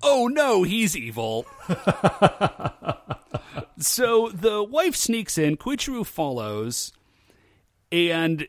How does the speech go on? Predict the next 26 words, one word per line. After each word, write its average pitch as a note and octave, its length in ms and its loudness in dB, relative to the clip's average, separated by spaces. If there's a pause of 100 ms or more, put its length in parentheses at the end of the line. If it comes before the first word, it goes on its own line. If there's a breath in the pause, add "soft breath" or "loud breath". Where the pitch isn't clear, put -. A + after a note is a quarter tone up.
she's F3+ 380 -2
like, D#3+ 400 0 (580)
"Please F#3+ 540 -8
stop." B2+ 560 -10
<laughs> - 60 -12 (760 loud breath)
Or G3 80 -2
they G3+ 100 2
hear A#3+ 300 0
someone F3 320 -2
scream, D#3+ 400 -4
"Please D#3 280 2
stop," B2 440 -12 (240 soft breath)
like, D3 180 -10
from D3 160 -8
a C3 60 -10
distance. B2+ 480 -10 (200 soft breath)
And D3+ 140 -8
Koichiro's E3 400 -8
like, C3+ 240 -10
"You, C4+ 460 -4
something B3+ 320 -4
is G3 100 -6
bad. C3 300 -2
You E3 120 -6
wait F3+ 220 0
here, B2+ 400 0